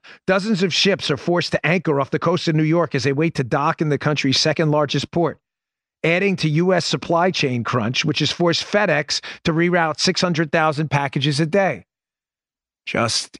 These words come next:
in time, folks. When just in time isn't just in time, there's no time because there's no just in time,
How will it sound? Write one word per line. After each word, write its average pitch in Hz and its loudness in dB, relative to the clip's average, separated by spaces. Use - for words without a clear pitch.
in 107 0
time, 101 -2
folks. - -6
When 101 -2
just 127 0
in 120 0
time 127 0
isn't 120 -2
just - -4
in 104 0
time, 123 0
there's 101 -2
no 117 0
time 101 -2
because 110 -2
there's 113 -2
no 127 0
just 131 -2
in 120 0
time, 92 -4